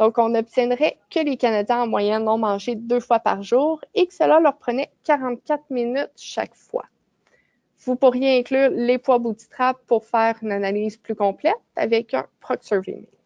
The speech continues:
On va aller voir la même chose du côté de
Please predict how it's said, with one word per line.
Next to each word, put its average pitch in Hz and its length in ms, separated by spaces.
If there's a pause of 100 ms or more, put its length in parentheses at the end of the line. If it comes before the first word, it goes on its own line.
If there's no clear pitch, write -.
(1800)
On 214 160
va 233 80
aller 226 160
voir 277 360
la 262 300
même 247 200
chose 247 380 (100)
du 262 120
côté 240 600 (380)
de 247 160